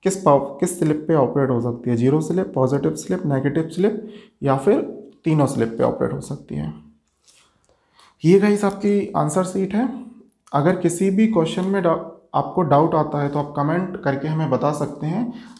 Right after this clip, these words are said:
आपको उस पर्टिकुलर क्वेश्चन का डिटेल्ड सॉल्यूशन हफ्ते के आखिरी वीडियो में प्रोवाइड कराया जाएगा।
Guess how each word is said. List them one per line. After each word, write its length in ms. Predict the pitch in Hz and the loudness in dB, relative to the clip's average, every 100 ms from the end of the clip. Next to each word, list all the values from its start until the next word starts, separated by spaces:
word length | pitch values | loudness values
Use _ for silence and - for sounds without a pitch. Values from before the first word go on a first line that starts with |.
| - | -2
आपको 400 | 151 151 190 202 - - | -2 0 2 2 0 -6
उस 160 | 208 - | -6 0
पर्टिकुलर 460 | 175 175 175 196 190 | 0 2 2 2 0
क्वेश्चन 420 | 147 147 - 151 | 0 -2 -2 -4
का 160 | 151 196 | -2 0
डिटेल्ड 420 | 147 147 175 180 | 0 2 2 2
सॉल्यूशन 760 | - 139 143 143 247 269 - - - _ _ | 0 0 0 -2 -2 -2 -8 -16 -20 _ _
हफ्ते 360 | 139 139 - 175 | -2 0 2 4
के 360 | 208 113 - 147 | 4 0 -2 0
आखिरी 360 | 156 156 196 | 0 2 2
वीडियो 260 | 156 139 139 | 4 4 4
में 180 | 151 - | 0 2
प्रोवाइड 380 | 131 123 117 | 4 4 2
कराया 300 | 117 120 113 | 0 -2 0
जाएगा। 380 | 113 120 120 - | 0 -2 -2 -6